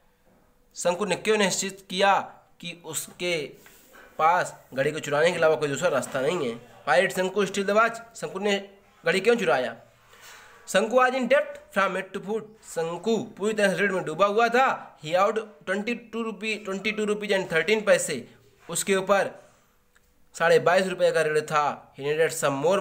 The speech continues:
money for his child। वो, उसे अपने बच्चों के लिए भी कुछ धन चाहिए था। So he decided to steal the watch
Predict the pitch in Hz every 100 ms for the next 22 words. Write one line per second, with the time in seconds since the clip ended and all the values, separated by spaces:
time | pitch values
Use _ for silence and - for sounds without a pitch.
0 | 170 165 156 143 139 139 - 147 147 131
1 | 110 - - - 131 - 156 160 139 143
2 | 143 - 127 - 220 208 185 165 156 147
3 | 143 - - _ 143 123 160 202 190 147
4 | 156 151 151 135 - - - 160 135 131
5 | 123 151 214 214 170 - 151 147 147 147
6 | 120